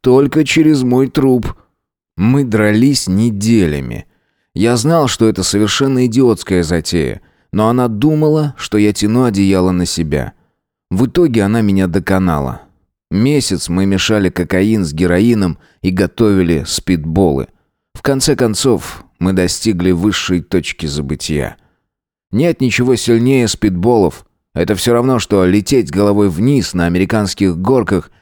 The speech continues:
и испытывать при этом оргазм. Похожее чувство я испытал, когда впервые попробовал экстази. Вмазываясь, я всякий раз думал: «Я хочу, чтобы это длилось до конца моих дней».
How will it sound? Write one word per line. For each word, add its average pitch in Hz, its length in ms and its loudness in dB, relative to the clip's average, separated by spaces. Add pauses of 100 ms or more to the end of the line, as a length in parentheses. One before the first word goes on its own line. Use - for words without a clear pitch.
(180)
и 101 160 0
испытывать 98 560 -2
при 92 140 0
этом 82 260 -2
оргазм. 82 580 -4 (580)
Похожее 104 480 0
чувство 104 400 0
я 95 200 4
испытал, 98 460 -2
когда 90 300 -2
впервые 98 500 0
попробовал 92 600 0
экстази. 73 600 -6 (360)
Вмазываясь, 98 840 -2 (120)
я 95 180 0
всякий 139 340 -2
раз 110 220 0
думал: 90 520 -2 (240)
«Я 92 180 0
хочу, 117 540 -2
чтобы 90 360 -2
это 82 220 -2
длилось 110 480 2
до 78 160 -4
конца 76 540 -2
моих 76 360 -4
дней». 64 480 -8